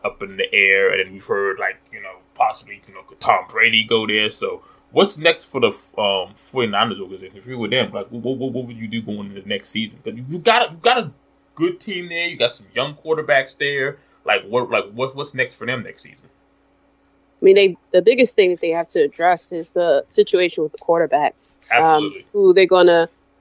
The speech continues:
Speaker 2: who they're gonna put as, you know, number one. They either have to choose Jimmy G or they're gonna have to choose Brock Purdy.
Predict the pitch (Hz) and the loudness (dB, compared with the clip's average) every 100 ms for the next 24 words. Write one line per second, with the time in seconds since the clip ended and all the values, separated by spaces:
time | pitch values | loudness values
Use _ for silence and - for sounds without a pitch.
0 | _ 277 262 262 240 220 240 226 190 196 | _ 2 6 8 6 6 6 6 4 4
1 | 190 202 190 175 175 185 185 180 208 170 | 2 0 2 2 2 0 0 4 4 2
2 | 151 165 165 175 175 180 - - 185 170 | -2 -4 -2 -2 -2 -4 -18 -14 -14 -12
3 | - 180 185 165 175 208 233 170 165 160 | -6 -4 -4 -2 0 2 4 6 6 6
4 | 160 160 170 160 170 - 175 165 165 170 | 4 4 2 0 -2 -4 -2 -2 0 2
5 | 160 - 185 190 147 | 2 2 0 2 0